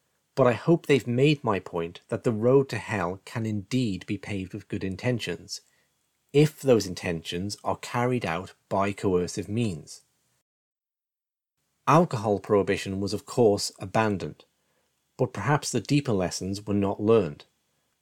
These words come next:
Lessons regarding the consequences of twisting at the moral fabric of consent. I must note that, at this stage in my intellectual journey,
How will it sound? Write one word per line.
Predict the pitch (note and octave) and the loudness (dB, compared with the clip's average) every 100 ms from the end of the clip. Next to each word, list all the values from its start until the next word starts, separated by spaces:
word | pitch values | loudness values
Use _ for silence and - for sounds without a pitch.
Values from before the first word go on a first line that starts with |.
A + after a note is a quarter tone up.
| _ _ B2 | _ _ 0
Lessons | C3+ - B2+ G#2+ | 2 2 -2 -2
regarding | A2+ A#2 A2 G#2+ | 0 2 2 2
the | G#2 | -2
consequences | - - D3 - G2+ G2+ E2+ - F#2+ F#2+ | -4 -2 0 0 -4 -4 -6 -4 -6 -4
of | - F#2+ - | -6 -6 -10
twisting | - - - - F2 F2+ | 2 4 4 -6 -10 -10
at | F2 - | -12 -8
the | |
moral | G2 G2 A2 A2 G#2+ | -6 -2 0 2 2
fabric | - F#2+ E2+ F2 - | 0 -6 -6 -10 -12
of | - | -12
consent. | F#2+ - G2 C#2+ - _ _ _ _ _ _ _ _ _ _ _ _ _ _ _ _ _ _ | -8 -4 -6 -8 -18 _ _ _ _ _ _ _ _ _ _ _ _ _ _ _ _ _ _
I | C#3+ | 6
must | G3+ G3 | 8 6
note | D#3+ A2 F#2 A2 | 4 2 0 0
that, | A2+ G#2 - - _ - | 2 2 -2 -12 _ -6
at | - - | -4 2
this | D3+ | 2
stage | - C#3 B2 A#2 - | 2 2 4 2 0
in | A2 G#2 | 0 2
my | G2+ G2 G2 G2 | 2 2 0 -4
intellectual | G#2+ F#2+ F#2+ B2+ D3+ - A#2 F2+ | -6 -6 -2 0 -2 -2 -2 -2
journey, | E2+ D#2 E2 A2+ | -4 -8 -8 -14